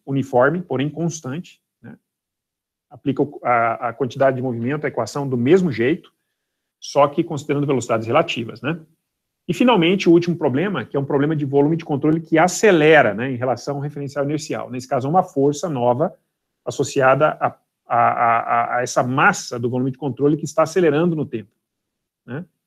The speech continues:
Obviamente, tem uma força associada a isso. As, as leis de Newton, é, deixam isso claro pra gente, né? Então,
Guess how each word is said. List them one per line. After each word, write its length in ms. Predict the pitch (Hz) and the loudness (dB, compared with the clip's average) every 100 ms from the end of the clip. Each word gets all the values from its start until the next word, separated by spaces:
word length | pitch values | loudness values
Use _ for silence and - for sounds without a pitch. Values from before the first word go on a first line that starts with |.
| _ | _
Obviamente, 340 | - 117 127 147 | -10 -4 -2 0
tem 80 | 160 | 0
uma 100 | 156 | 0
força 220 | 160 151 | -2 -2
associada 300 | 165 160 190 | -2 0 0
a 40 | |
isso. 320 | 185 120 - | 0 -2 -6
As, 220 | 113 110 - | -10 -12 -10
as 240 | 120 117 117 | -8 -6 -2
leis 160 | 131 | -2
de 60 | 123 | 0
Newton, 360 | 127 131 170 _ _ _ _ _ _ _ _ _ | -2 -4 -8 _ _ _ _ _ _ _ _ _
é, 220 | - 120 120 | -8 -4 -2
deixam 220 | 131 143 | 0 -2
isso 120 | 139 | 0
claro 240 | 147 143 | 2 2
pra 160 | 151 165 | 2 0
gente, 340 | 135 110 107 117 | -2 -6 -10 -12
né? 160 | 151 160 _ _ _ _ _ _ - | -12 -14 _ _ _ _ _ _ -10
Então, 540 | 135 127 139 190 196 | -8 0 0 0 -4